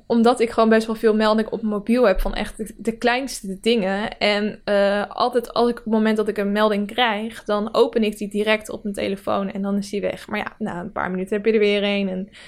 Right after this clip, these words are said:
zo blijf je eigenlijk maar doorgaan. Terwijl ik had nu best wel wat WhatsAppjes, maar dat was dan allemaal in groepen. En dat ging dan over, mm, hoe, nou, hoe laat die verjaardag dan zou zijn dat weekend.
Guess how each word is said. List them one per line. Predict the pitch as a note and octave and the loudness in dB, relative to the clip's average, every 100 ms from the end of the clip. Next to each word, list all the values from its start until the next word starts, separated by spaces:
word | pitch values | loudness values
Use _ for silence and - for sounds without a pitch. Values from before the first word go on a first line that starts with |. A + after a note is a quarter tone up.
| - - | -8 -6
zo | - A#3 | 0 2
blijf | A3+ A#3+ C4 | 4 0 0
je | |
eigenlijk | - A3 G#3+ | -2 -2 -2
maar | G3+ G3+ | -2 4
doorgaan. | A3 A3+ A3+ - F#3+ G3 - _ _ _ _ - - | 4 4 0 -6 -6 -8 -12 _ _ _ _ -20 -16
Terwijl | - A3+ A#3 A3 | -2 4 4 4
ik | - A#3 | 2 2
had | A3+ | 2
nu | A3 | 4
best | G#3 G#3+ | 4 2
wel | G#3+ | 2
wat | G3+ G3 - - - - _ - | 0 0 -4 -20 -20 -20 _ -6
WhatsAppjes, | G#3+ C4 C4+ C#4 C4 | -2 2 2 0 -2
maar | A#3 | 0
dat | G#3 G3 | 0 2
was | G#3+ A3 | 0 0
dan | G3 | 0
allemaal | F3+ G3 G3 - | 0 -2 -4 -6
in | G3 | -6
groepen. | - B3+ - A3+ | -2 -2 2 4
En | A3+ | 4
dat | G#3 | 2
ging | - G3 | 0 -2
dan | G3 G3 | -2 0
over, | G3+ G3+ G3+ G#3 G3+ | -2 0 2 2 0
mm, | G3+ G3+ - - A3 | -2 -6 -10 -6 0
hoe, | A3+ G#3 | 2 2
nou, | G3 G3+ | 2 2
hoe | G#3+ | 2
laat | G#3+ A3 | 2 2
die | A3 | 0
verjaardag | G#3+ G#3+ B3 A#3+ A#3+ | 2 4 4 2 0
dan | A3 | -2
zou | A3+ G#3 | 0 -2
zijn | G#3+ G#3 | -2 -4
dat | G#3 G#3 | -4 -6
weekend. | G3 F3+ G3 G3+ | -6 -4 -4 -6